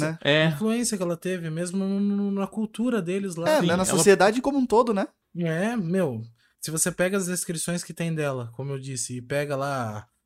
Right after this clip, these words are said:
Speaker 3: Rainha dos Condenados, que foi escrito pela Anne Rice,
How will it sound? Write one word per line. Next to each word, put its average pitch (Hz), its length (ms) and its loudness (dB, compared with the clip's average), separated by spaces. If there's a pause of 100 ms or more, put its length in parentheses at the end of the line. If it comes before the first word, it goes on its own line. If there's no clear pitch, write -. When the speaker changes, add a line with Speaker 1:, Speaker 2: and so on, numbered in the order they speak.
(200)
Speaker 3:
Rainha 143 180 -4
dos 151 100 -6
Condenados, 143 600 -4
que - 100 -14
foi 147 160 -6
escrito 143 320 -8
pela 147 180 -4
Anne 143 180 -6
Rice, 156 380 -4